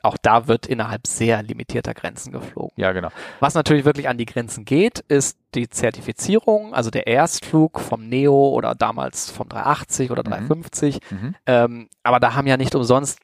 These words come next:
Speaker 1: die, die Flight Crew hat ja nicht umsonst Fallschirme um und so weiter und so fort.
Speaker 2: Ja.
Speaker 1: Ähm, und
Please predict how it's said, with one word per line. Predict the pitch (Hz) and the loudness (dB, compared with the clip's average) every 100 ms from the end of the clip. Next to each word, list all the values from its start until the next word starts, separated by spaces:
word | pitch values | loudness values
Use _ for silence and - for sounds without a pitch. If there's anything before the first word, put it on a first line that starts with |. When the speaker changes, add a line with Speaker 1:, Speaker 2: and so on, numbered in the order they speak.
| 135 | -2
Speaker 1:
die, | 123 123 | 0 0
die | - 120 | -2 -6
Flight | 117 131 127 | -2 -2 -2
Crew | - 135 120 | 0 0 2
hat | 135 | 0
ja | 131 | -4
nicht | 120 | -6
umsonst | 120 127 - - - | -2 -2 -2 -10 -2
Fallschirme | 131 - 65 - | -2 0 -2 -4
um | - - | -6 -8
und | - | -10
so | - - | -12 -4
weiter | 110 - | -4 -4
und | - | -8
so | - | 0
fort. | 143 127 - - | 2 2 0 0
Speaker 2:
Ja. | 107 92 - _ | 0 0 -4 _
Speaker 1:
Ähm, | 117 110 107 107 107 107 104 107 - | 2 4 6 4 2 -12 -18 -14 -16
und | - 120 123 113 - - | -4 0 0 -2 -8 -8